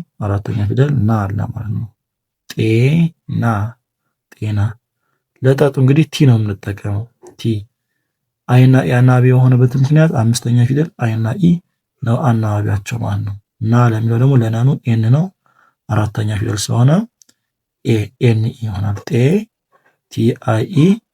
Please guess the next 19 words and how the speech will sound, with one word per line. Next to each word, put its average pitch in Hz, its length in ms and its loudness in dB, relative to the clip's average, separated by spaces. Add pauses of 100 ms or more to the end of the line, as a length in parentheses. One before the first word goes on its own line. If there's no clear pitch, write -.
(600)
ና፣ 117 180 2 (460)
ኤን 113 200 0 (140)
ኤ፣ 104 140 -2 (840)
ቲ 113 140 -2 (140)
አይ 120 180 2 (120)
ኢ 180 120 4 (300)
ኤን 113 240 0
ኤ 113 200 -4
ከጻፍነ 127 440 -2 (560)
ጤና 117 280 2 (140)
እንግሊዝኛ 110 420 -2
በአማርኛ 117 440 2 (120)
እንደዚህ 104 280 0
ይጻፋል 101 420 -6
ማለት 95 260 -4
ነው። 98 120 -6 (1500)
እዚህ 123 140 4
ጋር 135 140 6
የአኡ 127 360 2